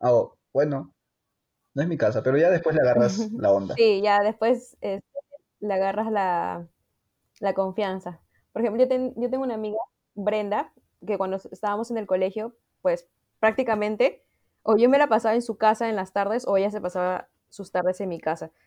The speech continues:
Speaker 2: Éramos ya todo, o sea, sus papás me conocían, mis papás lo conocían, era como que ya, este, Brenda era parte de aquí de la, de la familia y ven-, y venía, comía,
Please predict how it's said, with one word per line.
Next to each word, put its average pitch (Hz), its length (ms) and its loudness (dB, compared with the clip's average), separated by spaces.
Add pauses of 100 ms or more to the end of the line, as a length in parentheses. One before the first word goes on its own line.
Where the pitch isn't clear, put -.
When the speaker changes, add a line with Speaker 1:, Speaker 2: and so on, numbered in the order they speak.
Speaker 2:
Éramos 262 300 2
ya 254 220 4
todo, 302 420 8
o 233 100 2
sea, 226 160 2
sus 226 100 0
papás 247 440 0 (100)
me 226 120 -4
conocían, 214 800 -2
mis 202 180 -6
papás 202 260 -4
lo 233 100 -4
conocían, 196 600 -2
era 208 120 -4
como 202 160 -6
que - 160 -10 (460)
ya, 240 440 2
este, 208 520 0
Brenda 247 340 2
era 247 200 2
parte 233 240 0
de 233 60 2
aquí 208 200 -2
de 214 160 4
la, 185 520 2 (580)
de 196 140 2
la 190 120 4
familia 208 500 2
y 220 60 4
ven-, 196 300 0
y 208 120 -2
venía, 226 600 0
comía, 214 840 -2